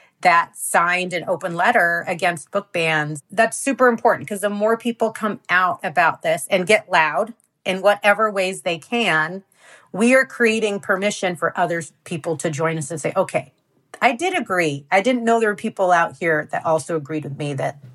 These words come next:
this is all bananas." <laughs> And this is not how, how our society needs to be. Um, so, so for that, I'm hopeful and I'm really grateful for, for all the artists that have come out and, and really talked about this and used their platform to talk about it.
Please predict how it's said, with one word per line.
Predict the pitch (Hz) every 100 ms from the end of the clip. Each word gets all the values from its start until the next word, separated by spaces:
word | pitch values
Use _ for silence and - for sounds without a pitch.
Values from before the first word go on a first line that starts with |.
| - 135 - - _
this | 208 214
is | 285 240
all | 226
bananas." | 220 208 196 160 127 -
<laughs> | 254 - 339 - 302 - 269 - 247 - - 294 233 _
And | 196 185
this | 190 220
is | 240
not | 220 220 202
how, | 190 196 190 - -
how | - 170 156 -
our | - 160
society | 156 165 160 156 151
needs | 143 139 -
to | 147
be. | - - - _ _ _ _ _ _
Um, | - 156 135 - -
so, | - 190 - _
so | - 202 180 - _
for | 247
that, | 247 262
I'm | 262
hopeful | 233 240 240
and | 214 202
I'm | 208
really | 214 202
grateful | 165 202 214 - 156 151 143 - _
for, | - 170 151 -
for | -
all | 170 165
the | 160
artists | 151 143 127
that | - 139
have | 156 143 -
come | - 147
out | 151 147
and, | 135 -
and | 156
really | 156 151 147
talked | - 147 -
about | 143 -
this | 156
and | 170 165
used | 196 -
their | 147
platform | 139 170 196 - 151
to | 143
talk | - - -
about | - -
it. | 107